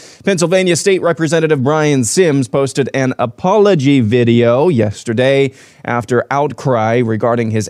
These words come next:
antics harassing pro-life prayer warriors and attempting to dox teenage girls. A rally has been planned outside the Planned Parenthood location in Philadelphia where Sims was recording.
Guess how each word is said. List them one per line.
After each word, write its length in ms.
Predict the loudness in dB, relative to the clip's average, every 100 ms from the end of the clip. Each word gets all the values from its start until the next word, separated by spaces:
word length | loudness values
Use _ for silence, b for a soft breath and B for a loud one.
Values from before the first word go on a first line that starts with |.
| -4
antics 460 | -4 -2 -4 -6 -8
harassing 720 | -6 -2 -2 -2 -4 -4 -4
pro-life 640 | -2 -2 0 -2 -4 -8
prayer 360 | -4 0 0 0
warriors 520 | 0 0 0 0 -2
and 80 | -6
attempting 420 | -6 -6 -4 -4
to 100 | -4
dox 460 | -4 -4 -4 -6 -12 B B
teenage 520 | -2 0 0 -2 -4
girls. 520 | -2 0 0 -2 -8 -16 B B B
A 80 | -2
rally 300 | 0 0 0
has 140 | 0
been 140 | -2 -2
planned 300 | 0 0 -2
outside 440 | -2 -2 0 0
the 60 | -2
Planned 300 | -2 -2 0
Parenthood 400 | -2 0 -2 0
location 540 | -2 -2 -2 0 -2
in 100 | -2
Philadelphia 580 | -2 0 0 -2 -2 -2
where 200 | 0 -2
Sims 500 | -2 -2 0 -2 -2
was 280 | 0 0 -4
recording. 480 | -2 0 0 -2